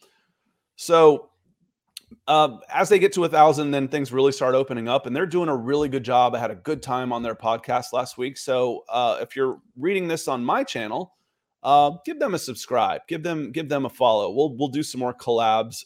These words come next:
and whatnot. Uh, Scott, you're not gonna miss the days of seeing Jaleel Johnson, Timmy Horn, and, uh, Abdullah Anderson starting.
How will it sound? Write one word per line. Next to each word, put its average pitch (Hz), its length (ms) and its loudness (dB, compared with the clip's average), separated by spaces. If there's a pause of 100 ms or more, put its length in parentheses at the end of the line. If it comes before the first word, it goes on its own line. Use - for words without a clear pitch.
and 113 180 -12
whatnot. 107 540 -6 (680)
Uh, 147 280 10
Scott, 220 300 2
you're 190 80 2
not 196 120 2
gonna 180 120 -2
miss 175 160 -2
the 170 80 -6
days 156 300 2
of 135 80 -8
seeing 165 200 -6
Jaleel 143 380 -2
Johnson, 139 420 -4
Timmy 156 300 -6
Horn, 139 480 -2
and, 123 240 -8
uh, 120 60 -2
Abdullah 120 440 -2
Anderson 143 360 -8
starting. 113 560 -4